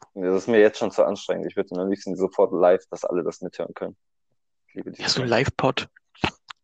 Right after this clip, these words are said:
Speaker 2: Wie
Speaker 1: Ja.
Speaker 2: sonst nur ein Kevin schafft über Facebook. Das hätte schon was.
Speaker 1: Mit Kommentaren drunter. Ja, ja.
Speaker 2: Mhm.
Speaker 1: Müssen wir mal gucken. Irgendwie vielleicht,
Speaker 2: Beim
Speaker 1: ja.
Speaker 2: einzigen.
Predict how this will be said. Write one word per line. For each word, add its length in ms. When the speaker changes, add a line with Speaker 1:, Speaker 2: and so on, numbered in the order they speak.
Speaker 2:
Wie 120
Speaker 1:
Ja. 40
Speaker 2:
sonst 440
nur 120
ein 160
Kevin 320
schafft 380
über 200
Facebook. 580
Das 200
hätte 140
schon 200
was. 300
Speaker 1:
Mit 200
Kommentaren 640
drunter. 500
Ja, 260
ja. 140
Speaker 2:
Mhm. 300
Speaker 1:
Müssen 180
wir 80
mal 120
gucken. 360
Irgendwie 400
vielleicht, 300
Speaker 2:
Beim 100
Speaker 1:
ja. 60
Speaker 2:
einzigen. 400